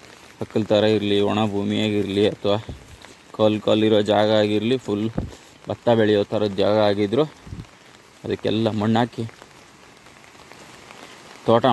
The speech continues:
ಮಾಡಿಸ್ಬಿಡ್ತಾರೆ. ತೋಟ ಒಂದು ಐದಾರು ವರ್ಷ ಕಾಯ್ಕೊಳ್ಳೋದು. ನೆಕ್ಸ್ಟ್ ಆಮೇಲೆ ಡಬಲ್ ಇನ್ಕಮ್ ನೋಡ್ತಾ ಇದ್ದಾರೆ. ನೆಕ್ಸ್ಟ್ ಒಂದಿನ ಭತ್ತಕ್ಕೂ ಒಳ್ಳೆ ರೇಟ್ ಬರ್ಬೋದೇನೋ. ಸ್ಟಿಲ್ ಒಂದೇನಂತ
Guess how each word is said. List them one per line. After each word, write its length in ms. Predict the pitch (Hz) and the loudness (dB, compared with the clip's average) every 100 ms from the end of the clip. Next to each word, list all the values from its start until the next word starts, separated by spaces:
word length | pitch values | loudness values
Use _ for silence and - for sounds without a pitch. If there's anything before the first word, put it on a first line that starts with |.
| 110 | 2
ಮಾಡಿಸ್ಬಿಡ್ತಾರೆ. 580 | 117 117 110 98 95 90 - - - - - - - - - - - | 0 -2 -8 -6 -4 -6 -10 -20 -20 -20 -20 -20 -20 -20 -20 -20 -12
ತೋಟ 200 | - 107 117 | -4 0 2
ಒಂದು 120 | 110 104 | 2 2
ಐದಾರು 260 | 104 110 110 | 2 2 2
ವರ್ಷ 120 | 104 120 113 | 0 -4 -2
ಕಾಯ್ಕೊಳ್ಳೋದು. 580 | 104 107 - 101 123 - 143 - - - - - - - - | -2 -2 -4 -4 -4 -6 -8 -20 -20 -20 -20 -20 -20 -20 -4
ನೆಕ್ಸ್ಟ್ 260 | 117 117 - 110 | -2 -2 -2 0
ಆಮೇಲೆ 280 | 107 101 92 101 - - - - - - - - - | 2 2 0 -2 -12 -20 -20 -20 -20 -20 -20 -20 -6
ಡಬಲ್ 280 | 113 107 120 107 | -2 2 2 2
ಇನ್ಕಮ್ 280 | 110 113 107 | -2 -2 -4
ನೋಡ್ತಾ 260 | 101 101 98 | -4 -4 -4
ಇದ್ದಾರೆ. 180 | 95 101 104 | -2 -2 -4
ನೆಕ್ಸ್ಟ್ 200 | 117 120 | -6 -4
ಒಂದಿನ 240 | 123 117 127 131 - - - - - - - | 0 0 0 -4 -16 -20 -20 -20 -20 -20 -8
ಭತ್ತಕ್ಕೂ 400 | 113 - 127 - 123 | -6 -4 -6 0 2
ಒಳ್ಳೆ 160 | 120 123 | 4 2
ರೇಟ್ 160 | 113 123 113 | 2 0 -2
ಬರ್ಬೋದೇನೋ. 480 | 113 120 113 107 135 156 - - - _ _ _ - | 0 0 0 -2 -4 -10 -20 -20 -20 _ _ _ -12
ಸ್ಟಿಲ್ 340 | - 151 151 | -6 -2 2
ಒಂದೇನಂತ 520 | 139 135 131 127 123 | 2 2 2 0 -2